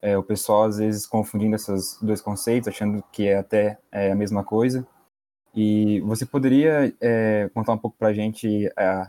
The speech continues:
as diferenças entre a inteligência artificial e o machine learning?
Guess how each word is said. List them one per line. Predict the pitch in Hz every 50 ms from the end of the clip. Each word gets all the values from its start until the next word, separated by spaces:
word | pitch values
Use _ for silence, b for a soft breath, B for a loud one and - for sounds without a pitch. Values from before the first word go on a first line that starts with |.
| -
as | - 104 104
diferenças | 107 117 - - 113 104 107 117 131 139 139 - 101 104
entre | 104 104 - - 101 101
a | 101
inteligência | 101 98 - 104 104 107 98 - 107
artificial | 101 - _ 98 - - 101 98 101 110 117 120 113 110 _ _ _ -
e |
o | 104
machine | 101 98 95 - - 98 98
learning? | 101 110 120 123 117